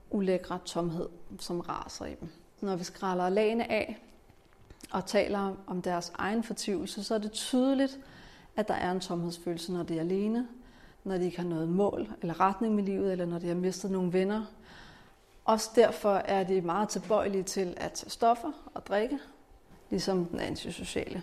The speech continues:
Simpelthen for at dulme den her tomhedsfølelse, der er inde i, som, som er så ubehagelig. Det, man altid vil se, er, at de har manglende empati,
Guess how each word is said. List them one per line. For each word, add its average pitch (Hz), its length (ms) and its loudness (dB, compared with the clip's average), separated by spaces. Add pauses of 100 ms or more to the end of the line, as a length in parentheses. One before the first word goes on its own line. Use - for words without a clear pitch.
Simpelthen 202 360 2
for 202 140 2
at 196 240 0
dulme 214 420 10 (480)
den 190 140 4
her 190 140 4
tomhedsfølelse, 185 760 2
der - 120 -2
er - 80 0
inde 175 280 2
i, - 100 -6
som, 180 320 0 (340)
som 180 260 2
er 170 60 2
så 180 140 -2
ubehagelig. 180 520 0 (640)
Det, 311 180 10
man 269 160 4 (120)
altid 269 400 4
vil 185 140 2
se, 180 240 -2 (480)
er, 196 220 0
at 185 260 -4
de 190 100 0
har 175 220 -4
manglende 226 440 4
empati, 311 580 4